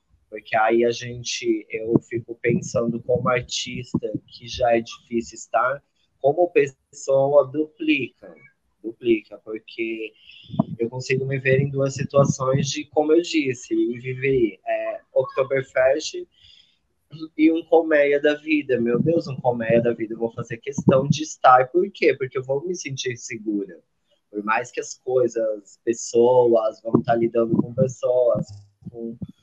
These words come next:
com, enfim, com álcool que seja, que também tem na Oktober, mas na Oktober eu não vou, porque lá eu não vou me sentir segura. A-,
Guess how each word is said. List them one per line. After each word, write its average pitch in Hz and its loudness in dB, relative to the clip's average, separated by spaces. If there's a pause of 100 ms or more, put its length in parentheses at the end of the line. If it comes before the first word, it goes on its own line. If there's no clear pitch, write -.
(160)
com, 123 -2
enfim, 139 -8
com 123 -6
álcool 127 0
que - -16
seja, 127 -4
que - -20
também 131 -2
tem 151 -10
na 131 -6
Oktober, 156 0
mas 135 -2
na 139 -2
Oktober 135 -2
eu 139 -2
não 156 -4
vou, 139 -2
porque 156 -8
lá 143 2 (100)
eu 156 -2
não 208 -10
vou 143 -4
me 113 -4
sentir - -6 (460)
segura. 175 8
A-, 156 4